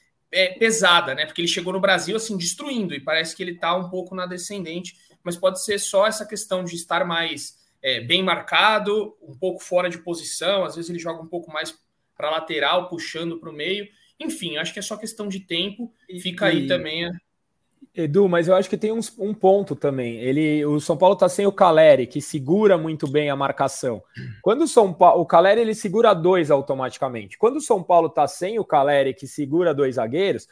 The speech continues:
Speaker 2: automaticamente todas as atenções vão pro Lucas.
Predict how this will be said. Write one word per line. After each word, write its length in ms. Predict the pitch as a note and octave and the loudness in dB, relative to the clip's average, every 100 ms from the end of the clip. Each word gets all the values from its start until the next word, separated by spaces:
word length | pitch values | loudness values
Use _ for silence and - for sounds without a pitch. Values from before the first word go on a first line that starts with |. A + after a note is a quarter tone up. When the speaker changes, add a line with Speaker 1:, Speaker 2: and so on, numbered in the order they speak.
| _ _ | _ _
Speaker 2:
automaticamente 1120 | D3 F3+ F#3 G#3 F#3+ G3 - E3+ D#3+ G3+ A#3+ G3 | 6 6 6 2 2 2 2 2 0 -6 -8 -4
todas 380 | G3 G3+ A3+ | 0 2 2
as 160 | G#3 G3+ | 2 0
atenções 580 | G3+ G3 G3 - G3 F#3 | -2 -2 -4 -2 -2 -2
vão 160 | G3 | -4
pro 160 | G3 A3 | -2 -2
Lucas. 460 | G#3 D#3 - G#2+ | 0 -2 -4 -14